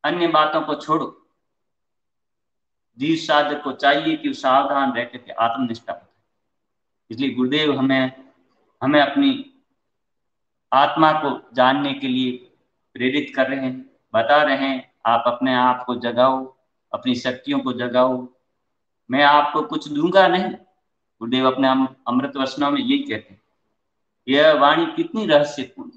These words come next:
कितनी महत्वपूर्ण है, "मैं आपको कुछ दूंगा नहीं।" कोई गुरु कुछ नहीं, नहीं दे सकता। यदि कोई ऐसा दावा करता है, कहता है कि "मैं देता हूं", तो वो झूठा है, वो गलत है।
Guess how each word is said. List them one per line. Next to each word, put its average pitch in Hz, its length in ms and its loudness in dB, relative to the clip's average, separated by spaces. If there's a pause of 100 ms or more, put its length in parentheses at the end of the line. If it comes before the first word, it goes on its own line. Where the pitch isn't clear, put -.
(1300)
कितनी 214 360 0
महत्वपूर्ण 143 1000 0
है, 104 80 -12 (320)
"मैं 151 140 4
आपको 170 420 6
कुछ 175 200 -4
दूंगा 165 380 2
नहीं।" 131 140 -4 (640)
कोई 285 260 6
गुरु 262 300 0
कुछ 262 240 -4
नहीं, 247 280 4
नहीं 220 200 0
दे 185 160 4
सकता। - 640 -2 (520)
यदि 226 240 2
कोई 233 300 2
ऐसा 214 260 4
दावा 196 380 6
करता 180 400 2
है, 170 80 6
कहता 170 440 2
है 165 80 6
कि 165 140 -4
"मैं 147 240 -4
देता 175 260 2
हूं", 127 260 -2 (680)
तो 123 80 -10
वो 117 100 -10
झूठा 143 360 -2
है, 107 160 -2
वो 98 200 -14
गलत 160 260 4
है। - 220 -12